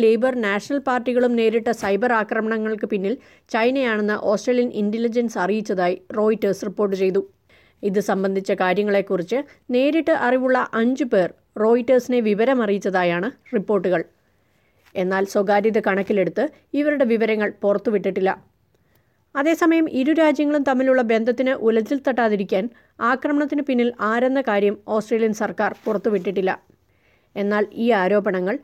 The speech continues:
ചൈന നിഷേധിച്ചു. സിഡ്നി സ്കൂളുകളിൽ ബോംബ് ഭീഷണിയെ തുടർന്ന് ആയിരക്കണക്കിന് വിദ്യാർത്ഥികളെ ഒഴിപ്പിച്ചു.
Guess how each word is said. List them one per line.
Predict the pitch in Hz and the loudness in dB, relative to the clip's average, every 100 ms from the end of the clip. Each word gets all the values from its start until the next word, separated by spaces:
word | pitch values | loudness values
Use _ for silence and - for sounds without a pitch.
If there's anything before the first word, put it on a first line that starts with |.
| _ - | _ -6
ചൈന | 202 190 202 | -2 0 0
നിഷേധിച്ചു. | 196 - 196 180 165 208 - _ _ _ _ _ _ _ _ _ _ _ _ _ _ _ _ _ _ _ _ _ _ _ _ _ _ _ _ | 0 0 -2 -2 -4 -8 -8 _ _ _ _ _ _ _ _ _ _ _ _ _ _ _ _ _ _ _ _ _ _ _ _ _ _ _ _
സിഡ്നി | - 302 302 339 370 | -4 -2 2 4 2
സ്കൂളുകളിൽ | - 311 302 285 277 | 4 4 4 6 4
ബോംബ് | 240 233 247 269 | 4 4 4 4
ഭീഷണിയെ | 302 285 302 277 269 | 2 2 2 2 2
തുടർന്ന് | 247 202 190 208 269 | 2 0 0 -2 -2
ആയിരക്കണക്കിന് | 226 247 302 320 285 262 247 | 0 2 0 0 -2 0 0
വിദ്യാർത്ഥികളെ | 220 196 226 214 208 190 190 | 0 2 0 0 0 0 0
ഒഴിപ്പിച്ചു. | 202 202 208 190 | 0 0 -2 -4